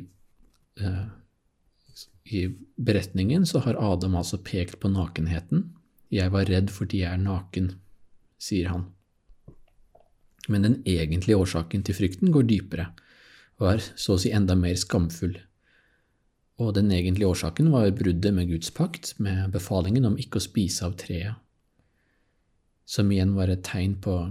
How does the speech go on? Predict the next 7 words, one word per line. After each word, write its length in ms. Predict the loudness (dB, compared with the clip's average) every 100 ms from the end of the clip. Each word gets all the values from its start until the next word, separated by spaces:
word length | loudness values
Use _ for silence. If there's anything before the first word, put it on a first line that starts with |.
| -4
Guds, 480 | -4 -4 -6 -10 -12 _ _ _ -10
eh, 340 | -6 -6 -6 -10 _ _ -4
Guds 220 | -2 -2
gave, 440 | 2 2 2 -2 -6 -12 0
gaverelasjonen 880 | 2 4 2 0 0 -4 -2 -2
til 160 | 0 0
mennesket. 400 | 0 -2 -8 -12